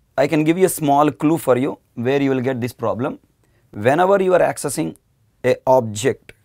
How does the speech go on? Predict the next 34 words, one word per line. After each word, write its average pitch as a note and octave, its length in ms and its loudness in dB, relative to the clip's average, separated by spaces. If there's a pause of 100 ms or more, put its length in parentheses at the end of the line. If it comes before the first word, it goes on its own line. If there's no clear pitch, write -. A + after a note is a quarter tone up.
(480)
whenever C3+ 440 2
you C3+ 100 0
are B2+ 60 2
accessing B2 580 -2
an B2 80 -2
object, G#2+ 640 -4 (180)
either A2+ 300 0 (120)
array A#2+ 260 2
object B2+ 540 -2 (100)
or B2+ 300 4 (100)
class A#2 320 2
object, F#2+ 400 -10 (340)
wherever D#3 500 6
you D3 200 2
use C#3+ 140 0
a C#3 60 4
dot B2 520 4 (160)
or B2 140 4
wherever B2+ 440 4
you C3 160 0
use B2 120 -2
a A#2+ 40 -4
square A#2+ 380 2
bracket, A#2 480 0 (260)
there B2 240 2
is D3+ 140 2
a C#3 80 2
chance D#3+ 560 -4
you D3 140 0
will C#3 100 2
get C3+ 220 -4
null B2 160 0
pointer A2+ 260 -4
exception. - 400 -16